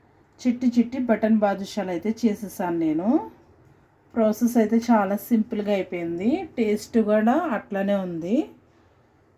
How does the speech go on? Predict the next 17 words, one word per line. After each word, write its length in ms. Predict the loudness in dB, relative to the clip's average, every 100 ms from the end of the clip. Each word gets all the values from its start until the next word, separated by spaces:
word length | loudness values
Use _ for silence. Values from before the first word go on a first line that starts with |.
| _ 0
చూడండి, 360 | 2 4 2 0 _ _ _ _ _ -12
బాగా 160 | -8 -4 -4
అనిపిస్తున్నాయి 520 | -4 -8 -2 -2 0
కదా. 200 | -2 0 -2 -4 _ _ _ _ _ _ _ _ _ _ _ -4
ప్రాసెస్ 440 | -2 -2 -6 -6 -4
అయితే 160 | -4 -6 -4
చాలా 240 | -2 -2 -4
సింపుల్గా 500 | -6 -6 -8 -6 -2 -2
అయిపోయింది 440 | -2 -4 -4 -4 -6
మనకి. 340 | -6 -6 0 0 0 -16 _ _ _ _ _ _ _ -6 -6
ఒక 180 | -2 0 2 0 -2
ట్వంటీ 420 | -2 0 0 2 4
మినిట్స్లో 400 | 4 2 -2 0 0
అయితే 160 | 4 6
మొత్తం 280 | 6 4 -2 0
ఫినిష్ 280 | 0 0 -2 -2
అయిపోయింది. 480 | -2 -6 -8 -4